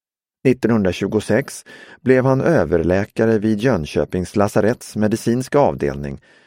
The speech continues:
där han snabbt hamnade i konflikt med både kollegor och patienter. Nittonhundrafyrtiofem dömdes Kjølin till fyra månaders suspension för vårdslöshet, försummelse,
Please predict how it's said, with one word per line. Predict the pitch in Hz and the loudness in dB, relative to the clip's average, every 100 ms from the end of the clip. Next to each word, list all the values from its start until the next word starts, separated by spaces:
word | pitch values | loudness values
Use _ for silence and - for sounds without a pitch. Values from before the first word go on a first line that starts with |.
| _ _ | _ _
där | 113 110 | 0 2
han | 117 120 | 2 0
snabbt | - 131 143 - - | 0 0 -2 -6 -6
hamnade | 139 82 78 92 | -4 -2 -2 -4
i | |
konflikt | - 113 104 151 147 - _ - 110 | -4 -4 -4 -6 -8 -10 _ -20 -12
med | 101 90 | -4 0
både | 104 95 | 0 0
kollegor | 90 123 139 92 87 120 117 | -2 0 2 0 0 -2 0
och | 117 98 | -2 -4
patienter. | - 87 143 87 - - - _ _ _ _ _ _ _ _ _ | -4 -6 -4 -4 -6 -16 -18 _ _ _ _ _ _ _ _ _
Nittonhundrafyrtiofem | 127 117 120 113 110 95 - - 107 - 107 131 139 123 123 - - | -2 0 0 2 2 0 -2 -4 -2 2 2 2 0 -2 -8 -18 -2
dömdes | 175 127 98 123 - | 2 2 4 2 0
Kjølin | - 165 110 87 82 78 | -2 0 2 2 -2 -4
till | 107 95 101 | -4 -4 -4
fyra | - 165 104 123 127 | -4 -4 0 0 0
månaders | 143 127 80 80 87 - 226 | 2 0 0 0 0 -2 -10
suspension | - 123 - 123 107 165 101 76 71 | -6 -4 -2 -4 -2 -4 -2 -6 -4
för | 92 82 80 | 0 0 -2
vårdslöshet, | 85 120 131 - 92 87 - 156 - - _ _ _ _ _ | -4 -2 -2 -2 -2 -2 -2 -4 -4 -6 _ _ _ _ _
försummelse, | - 120 - 127 147 151 - - 64 | -6 -4 0 0 0 -2 -4 -8 -8